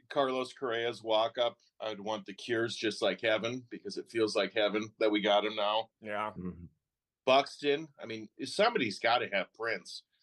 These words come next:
Speaker 1: So I'd have Buxton come out to Little Red Corvette. And then, uh, Duran, if he's not getting new noise, fucking Wilson Phillips, Hold On for One More
Speaker 2: Oh.
Speaker 1: Day.
Speaker 2: <laughs> I, I would love to hear that played at a
Speaker 3: <laughs>
Speaker 2: baseball game just in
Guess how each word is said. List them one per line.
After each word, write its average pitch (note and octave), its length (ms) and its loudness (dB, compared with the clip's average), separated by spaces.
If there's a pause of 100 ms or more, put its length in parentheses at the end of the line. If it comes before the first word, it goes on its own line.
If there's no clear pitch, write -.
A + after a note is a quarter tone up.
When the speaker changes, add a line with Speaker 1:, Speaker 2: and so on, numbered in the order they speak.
(180)
Speaker 1:
So - 180 2
I'd B2 200 6
have A2 160 0
Buxton A#2+ 440 0
come B2 220 -2
out A2+ 220 0
to A2 180 -2
Little A2 280 -4
Red G2+ 260 -4
Corvette. A2 560 2 (1500)
And B2 220 0
then, A#2 420 4
uh, A2 300 2 (240)
Duran, A#2+ 680 0 (260)
if C#3+ 220 0
he's C3 220 -8
not A2+ 200 -2
getting G#2 280 -6
new G#2 180 0
noise, F#2 560 -2 (100)
fucking G2+ 320 0
Wilson F#2+ 360 2
Phillips, F2+ 340 0
Hold F#2 240 2
On E2+ 220 2
for F2+ 160 -4
One F2 140 2
More C#3 200 6
Speaker 2:
Oh. C#3 60 4
Speaker 1:
Day. D#2+ 140 0 (520)
Speaker 2:
<laughs> G3 80 2 (140)
I, E3 280 4 (160)
I E3+ 60 2
would F3+ 140 -2
love D#3 180 -2
to D3 80 -6
hear F3+ 160 8
that C#3 240 8
played D3 240 -2
at C3+ 100 -2
a C3+ 40 2
Speaker 3:
<laughs> C#3+ 40 8
Speaker 2:
baseball C3+ 380 0
game C3 240 -4
just C3 180 -10
in B2 60 -8